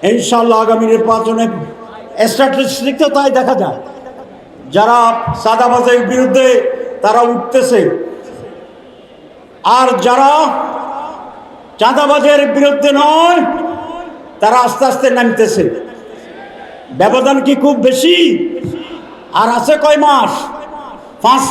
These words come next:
মাস। যদি এইভাবে কেউ নামতে থাকে, কেউ যদি এইভাবে উঠতে থাকে, তাহলে পাঁচ মাসের ব্যবধানে ভোটের আগের সপ্তাহে এটা নামে এটা তো ভুল যেতে পারে।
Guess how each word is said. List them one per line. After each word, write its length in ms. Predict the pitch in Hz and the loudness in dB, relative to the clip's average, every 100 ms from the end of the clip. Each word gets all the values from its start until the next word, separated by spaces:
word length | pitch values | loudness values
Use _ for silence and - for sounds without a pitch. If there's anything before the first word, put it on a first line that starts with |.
| 220 | 0
মাস। 260 | 247 233 196 185 - - - - - | 0 2 0 -4 -10 -16 -20 -20 -2
যদি 200 | 208 233 254 | 0 2 2
এইভাবে 320 | 262 262 262 262 | 4 4 2 2
কেউ 100 | 262 262 | 4 4
নামতে 260 | 247 247 247 | 2 0 2
থাকে, 200 | 262 262 240 | 2 2 2
কেউ 120 | 247 247 | 2 2
যদি 140 | 262 254 | 4 2
এইভাবে 260 | 254 254 240 | 2 2 0
উঠতে 200 | - 247 | 0 0
থাকে, 280 | 247 220 202 - - - - - - - - | 0 2 2 2 -2 -8 -14 -16 -18 -12 -2
তাহলে 280 | 202 240 247 254 | 0 4 2 2
পাঁচ 180 | 233 202 226 | 0 -2 0
মাসের 340 | 247 269 254 240 - - - - - - - 131 | 0 2 2 0 -4 -10 -12 -14 -16 -18 -12 0
ব্যবধানে 480 | 196 247 247 254 254 190 | 2 2 2 2 2 2
ভোটের 260 | 240 254 247 | 2 2 2
আগের 200 | 247 233 247 | 0 -2 0
সপ্তাহে 420 | 254 254 247 202 175 - - - | -2 2 2 2 -2 -10 -12 -6
এটা 160 | 190 254 262 | 0 2 2
নামে 180 | 254 247 | 2 2
এটা 160 | 247 269 | 2 2
তো 60 | 262 226 | 4 2
ভুল 120 | 247 185 | 2 2
যেতে 160 | 202 196 | 2 2
পারে। 200 | 151 123 | -2 -6